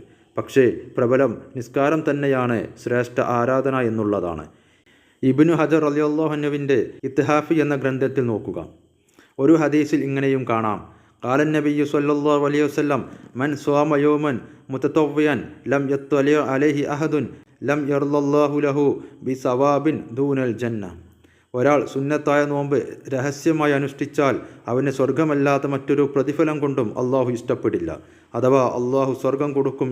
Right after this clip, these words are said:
എന്നർത്ഥം. ചുരുക്കത്തിൽ നോമ്പ് അനുഷ്ഠിക്കുക എന്നുള്ളത് വളരെ ശ്രേഷ്ഠമായ ഒരു ആരാധനയാണ്. ആദ് നബി അലൈഹിസ്സലാം മുതൽക്കുള്ള നബിമാരിലും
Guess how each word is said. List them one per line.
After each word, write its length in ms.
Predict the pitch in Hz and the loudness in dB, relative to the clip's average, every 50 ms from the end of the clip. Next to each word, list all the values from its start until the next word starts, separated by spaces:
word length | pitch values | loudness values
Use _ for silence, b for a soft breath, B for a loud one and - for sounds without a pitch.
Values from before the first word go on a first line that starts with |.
| 110 | -4
എന്നർത്ഥം. 440 | 113 113 110 101 95 - - 80 71 71 - - _ _ _ _ _ _ _ _ _ _ _ _ b b b b b b b b b - | -4 -4 -4 -6 -8 -8 -12 -14 -14 -14 -18 -20 _ _ _ _ _ _ _ _ _ _ _ _ b b b b b b b b b 0
ചുരുക്കത്തിൽ 540 | 139 135 156 156 - 170 175 170 - 156 127 - - | 0 2 2 4 4 4 4 6 4 4 2 2 0
നോമ്പ് 300 | 127 135 135 143 147 151 147 | -2 -4 -2 -2 0 0 0
അനുഷ്ഠിക്കുക 540 | 147 147 139 147 - 151 147 - 160 151 160 156 | 0 -2 -4 -4 -4 -4 -2 0 0 2 2 2
എന്നുള്ളത് 480 | 156 147 139 139 135 131 131 123 127 101 82 - - - - - - _ _ _ _ _ _ _ _ _ _ _ - | 2 2 0 -2 -2 -2 0 0 0 -2 -2 -4 -8 -16 -20 -20 -20 _ _ _ _ _ _ _ _ _ _ _ -6
വളരെ 260 | 123 123 127 131 139 | -2 0 2 2 2
ശ്രേഷ്ഠമായ 640 | 131 139 131 127 135 139 139 139 165 147 143 139 135 127 | 2 0 0 0 0 0 0 -2 -4 -2 0 0 0 0
ഒരു 140 | 123 123 120 | 0 0 2
ആരാധനയാണ്. 720 | 110 110 110 113 113 113 113 110 101 95 92 87 82 82 82 82 82 B B B B - | 2 2 2 0 0 -2 -2 -4 -6 -6 -6 -8 -8 -10 -12 -14 -18 B B B B -8
ആദ് 240 | 117 123 131 139 143 | -6 -4 -4 -2 -2
നബി 180 | 143 143 139 143 | -2 0 2 2
അലൈഹിസ്സലാം 640 | 139 135 139 143 139 139 151 139 143 143 143 139 127 - - - | 2 4 2 2 0 0 -2 -2 -2 -2 -2 -2 -4 -8 -12 -10
മുതൽക്കുള്ള 480 | 131 131 131 139 139 135 135 147 139 139 | -8 -4 -2 -2 -2 -2 -2 -2 -2 0
നബിമാരിലും 640 | 139 139 135 139 139 147 151 147 147 147 147 147 123 | 0 0 0 0 0 0 0 2 2 2 2 0 -2